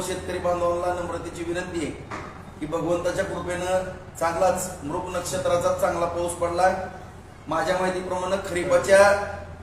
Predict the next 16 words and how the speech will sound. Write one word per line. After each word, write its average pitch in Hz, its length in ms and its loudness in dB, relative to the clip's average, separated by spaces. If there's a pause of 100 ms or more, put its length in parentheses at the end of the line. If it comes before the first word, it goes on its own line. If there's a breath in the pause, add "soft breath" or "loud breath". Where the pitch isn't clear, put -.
ज्या 175 140 6
काही 190 180 8
पेरण्या 196 720 4
होणं 185 260 0
अपेक्षित 190 440 2
होतं, 190 140 -4
शंभर 185 360 4
टक्के, 202 400 4 (840)
अ, 151 140 0
पेरण्या 175 400 4
या 180 60 2
ठिकाणी 180 280 0
झालेल्या 185 240 8
आहेत. 185 140 6
सोयाबीन 175 480 4
असेल, 185 460 4